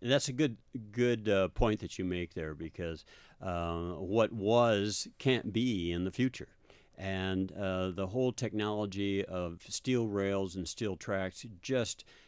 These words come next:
does not fit with, uh, where our technology is today and where we need to go, uh, for the future. The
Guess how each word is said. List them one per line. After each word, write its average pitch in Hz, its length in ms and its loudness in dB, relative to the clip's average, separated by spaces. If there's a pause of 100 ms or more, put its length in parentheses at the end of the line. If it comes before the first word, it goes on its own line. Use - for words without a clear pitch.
(140)
does 104 240 0
not 107 260 0
fit 113 240 0
with, 98 340 -4
uh, 90 280 -4
where 95 320 0
our 92 100 0
technology 90 720 -4
is 85 300 -4
today 85 500 -4 (320)
and 95 240 0
where 107 320 0
we 98 160 2
need 98 260 2
to 90 80 -8
go, 87 480 -2
uh, 85 200 -6
for 95 260 -2
the 80 80 -6
future. 95 500 -2 (460)
The 101 300 2